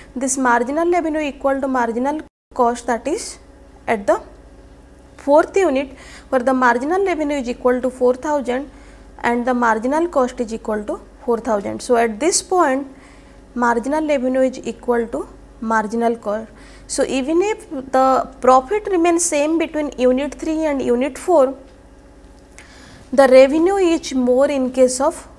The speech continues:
fourth unit. And going by the marginalist principle, we have to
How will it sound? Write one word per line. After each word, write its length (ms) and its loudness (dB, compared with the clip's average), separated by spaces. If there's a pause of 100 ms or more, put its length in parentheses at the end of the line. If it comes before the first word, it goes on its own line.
(240)
fourth 380 4
unit. 340 -6 (400)
And 240 0
going 320 2
by 160 -2
the 60 -2
marginalist 680 -2
principle, 540 0 (460)
we 120 -2
have 340 0
to 260 -2